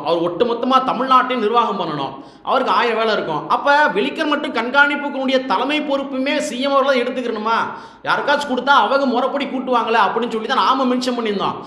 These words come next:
ஆனா அதுக்கு வந்து முட்டு கொடுக்கும் விதமாக மாவட்டந்தோறும் வந்து விழிக்கர் மற்றும் கண்காணிப்பு குழு இருக்குது, அது வந்து மாவட்ட ஆட்சியர் வந்து தலைவர்,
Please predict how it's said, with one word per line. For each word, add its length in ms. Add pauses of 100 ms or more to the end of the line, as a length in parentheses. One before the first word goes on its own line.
(200)
ஆனா 160
அதுக்கு 200
வந்து 160
முட்டு 280
கொடுக்கும் 280
விதமாக 340 (340)
மாவட்டந்தோறும் 720
வந்து 180
விழிக்கர் 320
மற்றும் 220
கண்காணிப்பு 400
குழு 160
இருக்குது, 280 (320)
அது 160
வந்து 140 (100)
மாவட்ட 380
ஆட்சியர் 280
வந்து 180
தலைவர், 360